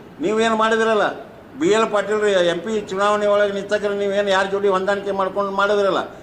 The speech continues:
ಬಬಲೇಶ್ವರದೊಳಗೆ ನೀವೇನು ಹೊಂದಾಣಿಕೆ ಮಾಡ್ಕೊಂಡು ಮಾಡ್ತಿರಲ್ಲ, ಅಂಥವು ಯಾವ ನಾವು ಮಾಡಿಲ್ಲ. ಅವ್ರ ಹಿಂಬಾಲಕರಿಗೆ ನಾ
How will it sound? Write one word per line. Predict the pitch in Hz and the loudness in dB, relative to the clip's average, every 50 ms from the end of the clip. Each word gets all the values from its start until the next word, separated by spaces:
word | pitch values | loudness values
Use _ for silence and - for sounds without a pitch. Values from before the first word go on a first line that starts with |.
| - - - | -20 -8 -4
ಬಬಲೇಶ್ವರದೊಳಗೆ | 147 160 165 196 208 190 196 202 202 202 208 208 208 202 202 | -2 0 2 2 2 2 2 2 4 4 4 4 2 2 0
ನೀವೇನು | 202 202 202 202 196 | 0 2 2 2 2
ಹೊಂದಾಣಿಕೆ | 190 190 190 196 196 196 196 208 | 0 2 2 0 0 0 -2 -4
ಮಾಡ್ಕೊಂಡು | 196 196 190 185 180 208 202 202 | -2 -2 -4 -2 -4 -4 0 0
ಮಾಡ್ತಿರಲ್ಲ, | 202 196 196 196 190 190 180 165 131 - - - - - | 0 0 0 0 0 0 0 0 -2 -4 -8 -16 -8 -6
ಅಂಥವು | 143 151 151 185 185 185 | -6 -4 0 2 2 2
ಯಾವ | 180 175 180 180 | 4 2 2 2
ನಾವು | 180 180 175 175 | 0 0 -2 0
ಮಾಡಿಲ್ಲ. | 170 160 165 175 180 185 196 214 220 220 | 0 0 0 0 0 2 2 2 2 2
ಅವ್ರ | 208 190 175 160 | 2 0 0 0
ಹಿಂಬಾಲಕರಿಗೆ | 156 160 165 180 180 185 175 170 180 175 175 175 | -2 -2 0 0 0 0 0 -2 -2 -2 -2 -2
ನಾ | 170 170 165 | -2 -2 -2